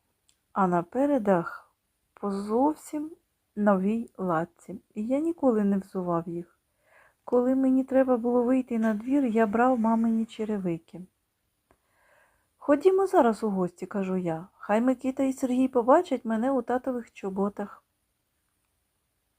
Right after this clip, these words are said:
«Ні», — каже мама, — «ми підемо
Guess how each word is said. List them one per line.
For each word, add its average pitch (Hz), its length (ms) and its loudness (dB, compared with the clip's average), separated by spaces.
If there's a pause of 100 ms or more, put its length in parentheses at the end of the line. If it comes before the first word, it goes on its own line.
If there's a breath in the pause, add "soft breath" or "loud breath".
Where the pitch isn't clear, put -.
(180)
«Ні», — 196 500 0
каже 226 260 -6
мама, — 170 380 -6 (720 soft breath)
«ми 247 240 -2
підемо 254 500 -4